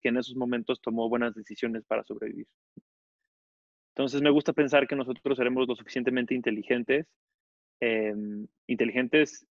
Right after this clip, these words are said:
y emocionalmente inteligentes para sobrevivir, ¿no? Para ser responsables, para hacer lo que nos toca.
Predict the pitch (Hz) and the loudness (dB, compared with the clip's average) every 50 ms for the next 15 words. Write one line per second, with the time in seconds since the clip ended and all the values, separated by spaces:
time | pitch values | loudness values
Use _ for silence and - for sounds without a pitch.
0 | _ - 135 127 123 120 117 120 110 - 120 123 135 139 139 127 120 131 123 - | _ 4 6 6 6 6 6 2 0 0 2 2 2 2 2 0 -2 -2 -2 -2
1 | 117 110 104 - 117 110 - 147 160 - _ _ _ _ _ _ _ _ _ _ | -2 -2 -2 -4 -6 -2 -2 -4 -4 -4 _ _ _ _ _ _ _ _ _ _
2 | _ _ - 135 127 127 127 127 127 123 123 123 120 120 120 120 117 - - _ | _ _ 4 6 6 8 8 6 6 6 6 6 6 4 4 2 2 -2 -8 _
3 | - - 135 127 127 131 147 208 240 - - 156 - - - 131 131 123 - 151 | -8 -4 0 2 2 4 2 2 0 -4 -6 -10 -6 0 4 6 6 6 6 8
4 | 147 147 139 139 143 143 135 123 123 127 120 - 131 117 - 147 143 143 147 151 | 6 8 6 4 0 -2 -2 -2 -2 -4 -4 -4 -6 -2 4 6 6 6 8 6
5 | 151 156 - _ - 123 117 113 107 107 110 107 - - 127 131 131 - 123 117 | 4 4 2 _ 2 2 4 4 4 2 2 0 0 0 2 2 2 0 -2 -6
6 | 110 - - 135 - - 143 151 156 | -4 0 0 0 2 2 2 0 0